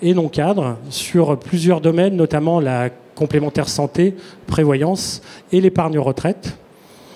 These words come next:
Et donc aujourd'hui, je suis là justement pour vous présenter, bah, l'offre d'épargne salariale qui a été mise en place avec, euh, avec l'unep. En fait,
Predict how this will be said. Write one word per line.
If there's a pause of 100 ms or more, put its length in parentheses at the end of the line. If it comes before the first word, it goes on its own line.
(440)
Et
donc
aujourd'hui,
je
suis
là
justement
pour
vous
présenter,
bah,
l'offre
d'épargne
salariale
qui
a
été
mise
en
place
avec,
euh,
avec
l'unep. (680)
En
fait,